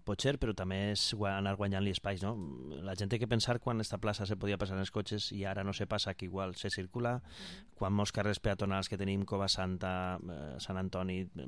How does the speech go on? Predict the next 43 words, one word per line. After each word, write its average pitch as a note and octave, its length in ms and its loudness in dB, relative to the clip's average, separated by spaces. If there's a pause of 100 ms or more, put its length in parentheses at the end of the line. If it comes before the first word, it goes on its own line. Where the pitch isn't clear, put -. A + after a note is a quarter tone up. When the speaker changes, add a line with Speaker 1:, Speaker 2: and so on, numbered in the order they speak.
(120)
Speaker 1:
alguns F#2+ 320 -2
ca-, G#2 140 -4 (220)
bueno, E2+ 240 -8 (380)
alguns, G2 300 -4 (100)
alguns G#2 240 2
dels G#2+ 120 4
altres G#2 180 0
carrers G#2 260 -2
que A2+ 100 0
voltegen G2 480 0 (320)
a G2+ 80 -4
l'Ajuntament, G2+ 460 4
uns F#2+ 100 0
altres F#2 180 -2
que G2+ 80 -4
estan F#2 200 -4
fent-se, G2 380 2 (340)
eh, A2 120 -2
se G#2 140 4
podia G2+ 220 4
circular G2 340 2
en F#2+ 40 4
els F2+ 80 0
cotxes F#2+ 300 2
i F#2+ 40 2
ara F2+ 160 2
no, F#2 320 4
i F#2+ 160 2
la F2 160 2
gent F#2 160 2
al G#2 80 6
final F#2 240 4
té G#2+ 80 4
que A#2+ 80 4
adaptar, G#2+ 300 4
les F#2+ 120 4
ciutats - 520 0
tenim F#2+ 240 6
que G2 80 2
adaptar-nos F#2 460 2
també F#2 260 2
a, G2+ 300 4
a E2+ 360 -2